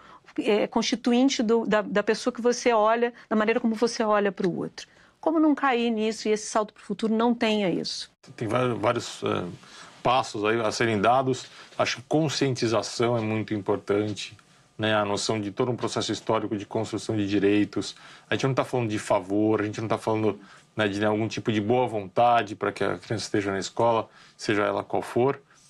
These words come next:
Speaker 2: E, e acho que pensando no salto pro futuro,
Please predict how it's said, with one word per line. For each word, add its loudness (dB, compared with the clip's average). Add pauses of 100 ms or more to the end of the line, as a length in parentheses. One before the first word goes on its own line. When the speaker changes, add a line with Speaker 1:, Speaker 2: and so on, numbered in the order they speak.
(220)
Speaker 2:
E, 2 (220)
e -2
acho -2
que -14
pensando 0
no 0
salto 0
pro -6
futuro, 2